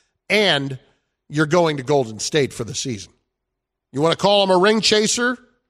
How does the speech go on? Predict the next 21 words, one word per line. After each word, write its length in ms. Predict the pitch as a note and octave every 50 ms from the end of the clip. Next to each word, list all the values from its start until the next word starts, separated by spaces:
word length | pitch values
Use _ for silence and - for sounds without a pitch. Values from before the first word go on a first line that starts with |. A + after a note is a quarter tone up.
| _ _ _ _ _ _ _ _
Well, 100 | - D3+
you 40 | D#3
got 160 | F#3+ G#3+ -
traded 380 | - - A3 A#3 G#3+ F#3 E3+ C3+
there. 240 | C#3+ C#3 C3 C3
I'm 120 | C#3+ D#3+ F3+
not 140 | F#3 F#3 -
gonna 160 | F#3+ F3+ E3
do 220 | D3 C3+ G3 F#3
that. 340 | E3 F3+ G3 E3+ B2+ A2+ - - _ _ _ _ _ _ _ _ _ _ _ _ _ _ _ _ _
But 500 | - C#3+ D3 C#3+ C3+ C3+ - - _ _ _ _ _ _ _ _ _ _ _ -
the 160 | C#3+ C#3+ D3
opportunity 800 | D#3+ F3 - - D#3 - - F#3+ A3 A#3+ B3+ C4 D4 D4+ C#4 C#4 - _ _ _ _ _ _ _ _ _ _ _
is 200 | - D#3+ D3 B2
greater 640 | G2+ - C3+ C#3 C3+ E3+ G3+ G#3 G3+ F#3 E3 C#3+ D3
than 160 | C3+ D3 D3
it 120 | D3 D3 D3+
ever 220 | D#3+ E3 D#3 D3
has 280 | C#3 D3+ D#3 D#3 C#3+ -
been 180 | - D3 C3 B2+
before. 540 | A2 A2 A2+ - F3+ E3+ D3 B2 F#2 F2+